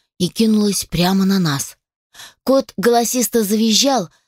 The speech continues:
Господин следователь едва успел отпрыгнуть в сторону, прикрывая собой меня, а я рефлекторно произнесла ослепляющее заклинание.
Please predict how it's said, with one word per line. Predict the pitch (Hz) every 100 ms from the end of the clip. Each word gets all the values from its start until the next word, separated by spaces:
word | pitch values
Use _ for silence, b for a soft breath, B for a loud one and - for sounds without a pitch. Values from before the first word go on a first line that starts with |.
| _
Господин | 170 175 214 226 233
следователь | 233 247 214 220 220 208
едва | 202 226 202 208
успел | 202 - 208
отпрыгнуть | 202 - 220 190 202 -
в | -
сторону, | - 254 247 185 151 B B
прикрывая | - 208 196 196 190
собой | 175 185 185
меня, | 180 180 170 -
а | - 180
я | 202 262 B B B _ _ -
рефлекторно | 208 226 208 233 262 262 233
произнесла | 226 220 214 208 196 226 226 b b _
ослепляющее | 180 - 196 190 196 185 185 185
заклинание. | 160 165 170 160 139 127 113 117